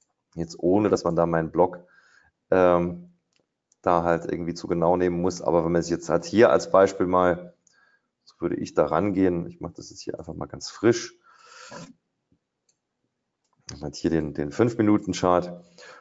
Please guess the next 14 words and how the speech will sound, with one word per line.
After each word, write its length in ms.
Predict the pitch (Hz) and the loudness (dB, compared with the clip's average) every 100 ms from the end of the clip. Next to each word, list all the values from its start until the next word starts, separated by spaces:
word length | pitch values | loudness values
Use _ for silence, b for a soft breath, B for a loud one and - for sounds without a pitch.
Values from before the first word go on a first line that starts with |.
| B _ | B _
Und 140 | 87 80 | -2 0
wenn 80 | 82 | 0
ich 100 | 85 | -2
jetzt 160 | - | -4
hier 220 | - 104 | 2 2
als 200 | 60 85 | 2 2
Beispiel, 680 | 87 92 - 90 87 - - - | 2 2 2 2 2 -2 -18 -14
ich 160 | 85 | -6
würd 160 | 95 - | -6 -2
mir 80 | 92 | -2
halt 140 | 85 | 0
die 60 | - | -2
Schlusskurse 580 | - 90 - 90 80 80 | -2 -2 0 0 2 0
nehmen. 300 | 69 69 | 0 -4